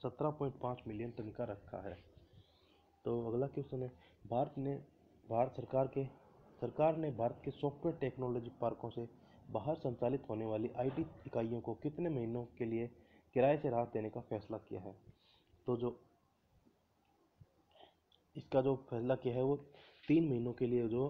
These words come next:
आईटी कंपनी हो गई उनको किराए से राहत देने का फैसला किया है। तो अगला question है, अप्रैल दो हज़ार बीस में भारत ने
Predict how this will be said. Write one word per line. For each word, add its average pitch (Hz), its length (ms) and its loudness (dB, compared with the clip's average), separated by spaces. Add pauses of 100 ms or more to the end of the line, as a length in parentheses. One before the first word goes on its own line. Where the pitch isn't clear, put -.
(160)
आईटी 127 280 -2
कंपनी 127 300 -2
हो 117 60 -2
गई 113 80 0
उनको 113 320 -2 (340)
किराए 127 260 4
से 147 160 0
राहत 120 320 0
देने 110 220 0
का 160 120 0
फैसला 113 360 -2 (120)
किया 101 180 -4
है। 98 120 -8 (800)
तो 117 160 0 (180)
अगला 135 200 2
question 151 360 -2
है, 143 120 0 (260)
अप्रैल 165 320 2
दो 151 140 0
हज़ार 127 260 0
बीस 117 240 -2
में 117 220 -4
भारत 110 320 -2
ने 135 160 -2